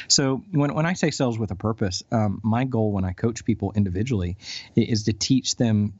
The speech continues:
to sell their own product or service or find a product and service they love so much that they can sell with pure integrity, um, to make someone else's life better and, and, you know, obviously use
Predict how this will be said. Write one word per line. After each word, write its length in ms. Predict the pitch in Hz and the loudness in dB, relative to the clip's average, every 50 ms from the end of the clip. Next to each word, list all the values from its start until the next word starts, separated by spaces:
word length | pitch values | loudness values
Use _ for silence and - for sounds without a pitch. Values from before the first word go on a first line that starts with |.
| _ - | _ -10
to 500 | - - 123 110 107 101 98 98 101 101 | -2 2 2 2 4 2 0 0 -2 -4
sell 260 | - - - 123 110 101 | -4 -2 0 2 2 2
their 160 | 104 95 95 | 0 0 2
own 160 | 113 127 143 | 2 0 0
product 380 | - - 113 104 101 95 - 104 | 0 0 0 0 0 -2 -2 -4
or 60 | 95 | -2
service 340 | - 104 98 92 101 95 - | -2 -2 -2 -2 -2 -4 -4
or 80 | 95 | -6
find 240 | 98 - 113 110 107 | -2 0 2 2 2
a 20 | |
product 340 | 104 - 107 104 104 107 - | 0 0 -2 -2 -2 -2 -4
and 80 | 107 95 | -4 -4
service 280 | - 101 98 98 90 | -2 -2 -2 -2 -2
they 100 | - 104 | -2 -2
love 240 | 98 92 101 107 110 | 0 0 0 0 0
so 160 | - - 98 | 0 -2 0
much 420 | 92 107 143 170 160 - - - - - - - - - - - - | 0 2 0 0 -2 -4 -6 -12 -16 -14 -14 -12 -12 -12 -12 0 0
that 100 | 127 120 | 0 2
they 100 | 131 117 | 2 0
can 160 | 107 113 113 | 2 2 0
sell 260 | 101 - - 117 113 113 | 0 2 0 0 2 2
with 240 | 113 101 87 - - | 0 -2 -4 -6 -10
pure 280 | - - 147 131 135 | -2 0 2 2 2
integrity, 640 | 147 151 143 - 123 98 85 92 80 80 85 95 110 - - - - - _ _ - - | 0 -2 -2 -2 -4 -2 -2 -4 -8 -6 -8 -8 -8 -10 -14 -20 -20 -20 _ _ -2 0
um, 360 | 107 104 101 101 101 110 110 _ _ - | 2 2 2 0 0 -2 -4 _ _ -2
to 100 | - 135 | 2 2
make 240 | 123 120 120 123 - | 2 2 2 -2 -2
someone 220 | - 139 123 117 | 0 0 0 0
else's 320 | 113 110 - - 110 98 107 | 0 -2 -2 -4 -4 -2 0
life 240 | 107 107 92 - | -2 -2 -2 -2
better 320 | - 180 214 240 190 170 - - | -2 0 2 2 0 -2 0 -2
and, 240 | 151 143 143 131 - - | 0 0 0 -2 -2 0
and, 240 | 135 127 123 120 - _ _ - | 0 2 2 0 -4 _ _ -2
you 120 | 147 127 | 0 0
know, 180 | 123 117 117 - | 0 0 -2 0
obviously 460 | - 127 120 123 120 120 - - 127 117 | 0 0 2 2 0 -2 0 0 0 0
use 420 | 117 110 110 110 110 104 107 107 | 2 2 2 2 2 0 -4 -8